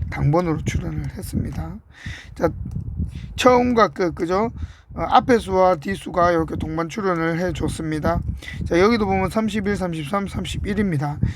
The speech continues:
자, 삼십일 번의 이웃수 삼십이 번이 있겠고요. 그죠? 어, 이제 다시 나온다면 요렇게 됐으니까 이제는 요렇게 내-, 나와줘야 될 부분도 있죠. 어, 그래서,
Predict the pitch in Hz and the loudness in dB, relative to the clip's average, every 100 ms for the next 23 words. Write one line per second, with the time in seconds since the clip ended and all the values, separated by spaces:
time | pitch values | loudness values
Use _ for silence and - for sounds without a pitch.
0 | - - 156 233 254 - 220 - 254 254 | -6 -6 0 2 2 2 0 0 0 2
1 | 247 240 190 208 - 226 170 143 233 226 | 4 2 2 -2 0 0 0 -4 -6 -6
2 | - - - - 254 262 233 - - 151 | -12 -16 -18 -2 2 2 -2 -8 -10 -6
3 | 180 233 262 196 - 143 - - - _ | 2 4 4 2 -4 -6 -10 -16 -18 _
4 | - _ _ - - - 185 170 175 254 | -20 _ _ -16 -16 -10 0 2 4 2
5 | - _ - - - - 156 147 160 160 | -2 _ -20 -12 -10 -6 -4 -2 -2 -2
6 | 165 165 - 156 180 196 190 175 196 220 | -2 -4 0 4 4 4 4 4 0 0
7 | 190 202 233 208 175 139 165 147 185 220 | 0 0 0 0 0 -2 -8 -4 2 4
8 | 247 - _ - - - - - 170 196 | 4 -4 _ -20 -16 -12 -12 -6 -2 0
9 | 190 175 247 - 233 180 175 156 160 175 | 4 4 4 0 -4 -4 0 0 0 0
10 | 165 180 175 165 - 170 165 160 - 190 | 2 2 0 -2 -2 -4 -4 -8 -8 -4
11 | 170 254 311 - - - - - - 165 | 0 0 0 -10 -10 -10 -12 -14 -12 -4
12 | 160 147 139 185 185 | 0 0 0 2 2